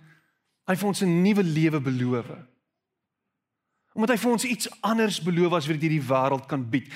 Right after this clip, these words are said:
En as jy kom en jy het 'n sinkretistiese tipe van uitkyk van,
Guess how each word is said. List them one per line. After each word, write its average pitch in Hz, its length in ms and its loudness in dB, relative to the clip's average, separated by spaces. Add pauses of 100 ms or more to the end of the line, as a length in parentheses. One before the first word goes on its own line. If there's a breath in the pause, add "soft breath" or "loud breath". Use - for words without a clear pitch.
En 208 100 2
as 165 160 0
jy 233 360 4
kom 247 200 4
en 208 80 0
jy 190 80 2
het 185 120 0
'n 196 40 -2
sinkretistiese 240 880 0
tipe 208 220 -2
van 202 240 -2
uitkyk 208 400 0
van, 185 180 0